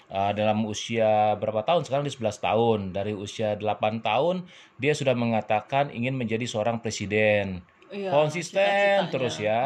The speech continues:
Speaker 1: sampai akhirnya
Speaker 2: Cita-citanya
Speaker 1: kita
Speaker 2: menjadi
Speaker 1: mengarahkan.
Speaker 2: presiden negara ini.
Speaker 1: Ah, mengarahkan,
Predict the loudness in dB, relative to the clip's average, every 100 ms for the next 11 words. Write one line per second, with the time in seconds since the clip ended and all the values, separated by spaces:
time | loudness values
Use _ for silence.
0 | -2 -8 -8 0 0 0 -2 -2 0 0
1 | 4 2 2 0 0 0 -2 -8 -16 -16
2 | -14 -12 -12 -12 -14 -12 -4 0 2 2
3 | 0 -2 -8 -14 -10 -4 -2 -2 0 -2